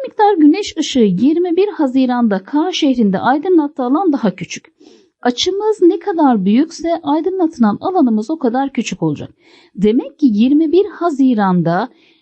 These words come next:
dik ya da dike yakın bir şekilde güneş ışığımızdan ışınlar gelecek. Yirmi bir Haziran'da dik geldiğine göre aydınlatılan alan küçük olduğuna göre hangi dönence üzerinde olabilir? Yirmi bir Haziran'da yaz yaşıyor demektir.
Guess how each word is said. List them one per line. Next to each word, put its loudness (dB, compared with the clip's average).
dik 2
ya -2
da -2
dike -2
yakın 0
bir 2
şekilde 0
güneş 0
ışığımızdan 0
ışınlar 2
gelecek. -2
Yirmi 2
bir 2
Haziran'da 0
dik -2
geldiğine 2
göre 0
aydınlatılan -2
alan 0
küçük -10
olduğuna 0
göre 0
hangi 2
dönence 2
üzerinde -2
olabilir? -2
Yirmi 4
bir -2
Haziran'da 0
yaz 0
yaşıyor 0
demektir. -2